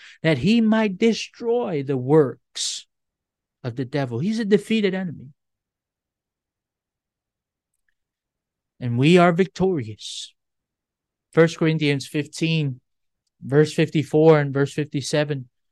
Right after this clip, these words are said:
"So when this corruptible has put on incorruption, and this mortal has put on immortality, then shall be brought to pass the saying that is,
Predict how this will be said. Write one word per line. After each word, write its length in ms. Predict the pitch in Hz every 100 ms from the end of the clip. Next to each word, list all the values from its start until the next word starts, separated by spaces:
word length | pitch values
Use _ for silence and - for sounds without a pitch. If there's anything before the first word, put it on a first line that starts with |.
| _ _ _
"So 160 | -
when 200 | 147 139
this 220 | 156 165
corruptible 720 | - 156 156 165 160 139 139 139
has 300 | 139 131 -
put 240 | - 165
on 200 | 156 151
incorruption, 840 | 147 139 143 143 147 - 135 127 _ _ _ _ _ _
and 140 | 131
this 240 | 131 143 -
mortal 440 | 151 180 175 156
has 220 | 143 143 -
put 180 | 156
on 160 | 151 147
immortality, 800 | 143 139 131 156 156 160 127 123 _ _ _
then 180 | 175 180
shall 180 | 190 165
be 140 | 151
brought 380 | 143 156 180 -
to 80 | 170
pass 400 | 165 151 147 -
the 100 | 143
saying 520 | - 160 139 127 127
that 220 | 139 135
is, 320 | 135 135 131